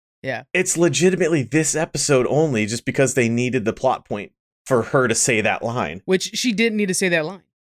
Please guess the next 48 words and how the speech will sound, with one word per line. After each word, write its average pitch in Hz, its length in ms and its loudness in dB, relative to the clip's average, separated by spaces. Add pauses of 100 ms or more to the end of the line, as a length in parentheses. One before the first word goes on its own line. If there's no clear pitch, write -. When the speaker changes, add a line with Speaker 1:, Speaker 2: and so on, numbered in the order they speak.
(600)
Speaker 1:
So 208 300 2
Speaker 2:
No, 220 180 4
she 170 180 0
didn't. 202 320 2
Speaker 1:
<laughs> - 0 -
Yeah. 247 140 6
Speaker 2:
It 196 60 2
was 175 180 2
absolutely 156 640 2
unnecessary. 123 760 2 (140)
Speaker 1:
They 214 140 2
made 233 220 2
a 226 40 4
really 220 240 4
cool 233 200 2
thing 233 280 2
they 175 120 2
never 180 200 2
use 196 200 4
again, 143 420 -4 (160)
and 165 340 2
it's 160 140 -4
very 175 260 2
simple. 170 400 -2
Like, 143 140 -4
if 139 60 -10
they 156 120 -2
just 156 140 -6
had 165 140 -4
the 156 60 -4
lights 156 220 -2
dimmer 156 420 -4
during, 147 440 -4
you 165 140 -8
know, 139 60 -6
nighttime 143 420 -8
shifts 160 340 -12
or 156 60 -10
whatever. 135 340 -12 (400)
I 254 120 -4
don't 311 140 0
know 302 120 2
why 294 160 2
they 294 120 -2
did 311 200 -4
that. 139 220 -10 (120)
I, 180 80 -8
it's, - 480 -12